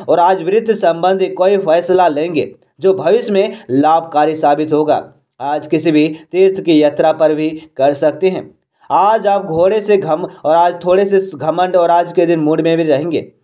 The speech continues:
अपनी इस साहसिक ऊर्जा को ऐसा लोगों को भी सामना करने के लिए भी बचाए रखें जो आपकी विश्वसनीयता और आज के दिन संदेह और जाहिर कर सकते हैं। लेकिन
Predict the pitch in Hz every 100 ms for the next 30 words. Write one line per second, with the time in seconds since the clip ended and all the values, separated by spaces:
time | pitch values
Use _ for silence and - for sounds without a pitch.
0 | _ 135 147 147 147 151 151 - 175 -
1 | 143 151 160 160 156 - 143 165 165 175
2 | 175 170 151 165 170 175 156 160 185 185
3 | 175 170 170 165 160 156 165 165 160 156
4 | 170 196 196 160 104 - - 110 120 160
5 | 165 170 185 165 180 143 - _ - 180
6 | 190 247 240 208 226 226 - 175 190 190
7 | 185 190 180 180 196 - 165 170 156 165
8 | 170 156 165 160 156 156 156 156 160 -
9 | 131 139 147 151 165 151 147 147 143 143
10 | 180 170 104 _ _ _ 117 143 165 165
11 | 151 160